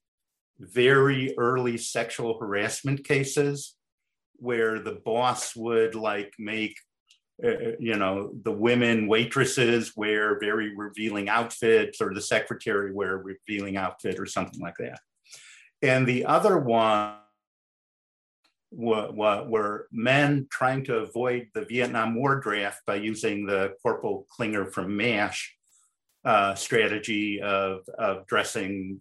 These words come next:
eh, like a, like a woman. And there were none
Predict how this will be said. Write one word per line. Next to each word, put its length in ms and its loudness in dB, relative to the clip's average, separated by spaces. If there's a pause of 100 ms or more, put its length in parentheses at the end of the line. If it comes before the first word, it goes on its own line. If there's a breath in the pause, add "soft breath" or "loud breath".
eh, 220 -6
like 380 -2
a, 220 -4
like 260 -4
a 120 -4
woman. 360 0 (840 loud breath)
And 100 2
there 140 8
were 180 4
none 680 2